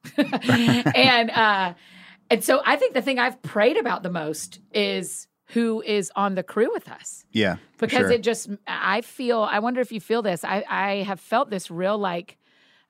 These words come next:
Speaker 1: um, responsibility of their health when they're with, when they're
Speaker 2: Yeah.
Speaker 1: under my wings
Speaker 2: Yeah.
Speaker 1: for those three weeks. I don't want them to be worse when we're done.
Speaker 2: Yeah, totally.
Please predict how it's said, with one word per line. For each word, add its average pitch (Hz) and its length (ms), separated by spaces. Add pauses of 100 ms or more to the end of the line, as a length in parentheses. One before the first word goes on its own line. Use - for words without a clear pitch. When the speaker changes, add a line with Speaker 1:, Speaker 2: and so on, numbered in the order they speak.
Speaker 1:
um, 180 560 (100)
responsibility 180 1200 (200)
of 180 280
their 165 200
health - 460
when 175 140
they're 156 120
with, 147 280
when 190 140
they're 135 120
Speaker 2:
Yeah. 101 100
Speaker 1:
under 285 260
my 254 360
wings 208 640
Speaker 2:
Yeah. 107 220 (140)
Speaker 1:
for 220 140
those 226 220
three 233 220
weeks. 214 540 (600)
I 208 180
don't 240 180
want 214 240
them 214 140
to 208 60
be 208 100
worse 208 360
when 208 80
we're 196 120
done. 226 300
Speaker 2:
Yeah, 110 260
totally. 117 360